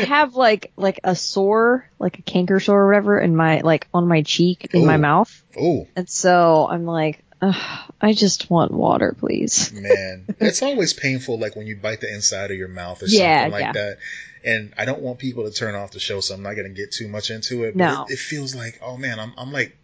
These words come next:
Speaker 2: part cannibal right now. This sucks. It's not
Speaker 1: It's
Speaker 2: good.
Speaker 1: that, it's that I bit, I bit it earlier. Like, I felt, uh, I think I did it first yesterday. 'Cause you know how you bite your lip or whatever, you, you keep doing it.
Speaker 2: Yeah.
Speaker 1: So it was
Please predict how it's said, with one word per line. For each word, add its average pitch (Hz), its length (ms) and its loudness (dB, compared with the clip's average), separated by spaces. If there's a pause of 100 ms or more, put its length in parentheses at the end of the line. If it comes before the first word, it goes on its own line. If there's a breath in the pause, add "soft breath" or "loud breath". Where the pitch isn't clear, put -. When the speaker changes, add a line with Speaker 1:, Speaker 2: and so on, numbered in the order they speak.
Speaker 2:
part - 240 -4
cannibal 127 380 -8
right 117 220 -4
now. 107 220 -10
This 107 180 0
sucks. - 400 -4
It's - 140 -10
not 123 160 -6
Speaker 1:
It's 262 100 4
Speaker 2:
good. - 100 0
Speaker 1:
that, 254 240 4
it's 262 360 -2
that 226 180 2
I 202 80 4
bit, 190 340 0
I 190 120 2
bit 180 240 2
it 135 120 -2
earlier. 143 560 2
Like, 156 300 2
I 180 140 4
felt, - 420 0 (100)
uh, 190 480 0 (240 loud breath)
I 196 60 2
think 320 200 2
I 330 60 6
did 233 140 6
it 196 220 4
first - 420 0
yesterday. 165 580 2
'Cause 240 200 2
you 285 60 4
know 277 100 6
how 196 180 6
you 170 220 -2
bite 160 260 2
your 156 120 2
lip 151 260 2
or 165 40 -2
whatever, 151 280 2
you, 175 80 0 (140)
you 175 60 2
keep - 280 -2
doing 135 260 2
it. 196 160 2 (140)
Speaker 2:
Yeah. 107 260 -2 (120 loud breath)
Speaker 1:
So 202 480 4
it 220 180 2
was 196 320 2